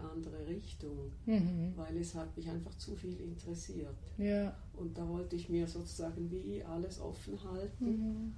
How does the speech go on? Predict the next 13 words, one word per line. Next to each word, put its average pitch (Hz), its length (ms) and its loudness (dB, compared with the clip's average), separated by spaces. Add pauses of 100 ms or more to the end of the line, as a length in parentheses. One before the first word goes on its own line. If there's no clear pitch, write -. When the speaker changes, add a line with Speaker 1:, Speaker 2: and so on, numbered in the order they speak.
(240)
Speaker 1:
und, 175 460 0
äh, 165 760 -2
überall 190 400 0
am 190 120 -2
Puls 180 380 -2
bleiben, 185 680 -4
Speaker 2:
Mhm. 208 180 6
Speaker 1:
weil 175 120 4
Musik 190 500 0
war 175 220 -2
auch - 160 -2
noch, 180 180 -4 (260)
ähm, 175 520 -2